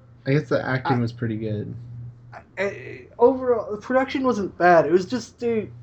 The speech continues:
Speaker 2: you know, I thought I was expecting garbage, straight to T V, you know, kids fantasy, and it was really just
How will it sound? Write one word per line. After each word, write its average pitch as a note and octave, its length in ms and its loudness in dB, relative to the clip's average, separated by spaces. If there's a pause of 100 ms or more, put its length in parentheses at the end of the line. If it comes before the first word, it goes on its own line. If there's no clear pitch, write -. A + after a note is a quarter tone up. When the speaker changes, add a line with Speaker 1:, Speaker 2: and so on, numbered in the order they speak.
(120)
Speaker 2:
you - 0 -
know, G3 440 -2 (1040)
I F#3 140 2
thought A3+ 320 4
I F3 100 4
was G3+ 140 8
expecting E3+ 1000 0 (1300)
garbage, F3 680 6
straight E3+ 400 -4
to E3+ 60 -6
T E3+ 300 -4
V, D3+ 560 0 (920)
you E3 120 2
know, C#3+ 180 6
kids D3 680 4 (160)
fantasy, C#3+ 720 0
and D3+ 140 4
it F3 40 10
was F3+ 140 10
really A#3+ 280 4
just G#3+ 240 4